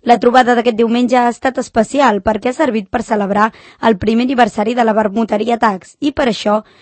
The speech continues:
en aquesta ocasió, els balladors han tingut música en directe. Ball, música, públic i la plaça de Can Quitèria s'omple per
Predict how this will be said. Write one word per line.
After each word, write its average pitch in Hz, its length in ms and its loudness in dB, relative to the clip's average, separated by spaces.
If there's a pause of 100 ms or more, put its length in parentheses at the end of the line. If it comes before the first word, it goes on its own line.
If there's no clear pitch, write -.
(160)
en 226 160 0
aquesta 247 320 -2
ocasió, 214 320 -2
els 240 160 -6
balladors 208 460 -2
han 226 180 -2
tingut 202 360 -6
música 240 280 -6
en 277 80 -4
directe. - 460 -8 (2250)
Ball, 208 400 0 (680)
música, 240 580 0 (640)
públic 208 600 -4 (360)
i 226 140 -2
la 214 80 4
plaça 285 320 0
de 247 80 -2
Can 214 160 -4
Quitèria 214 480 0
s'omple 240 480 0
per 208 160 0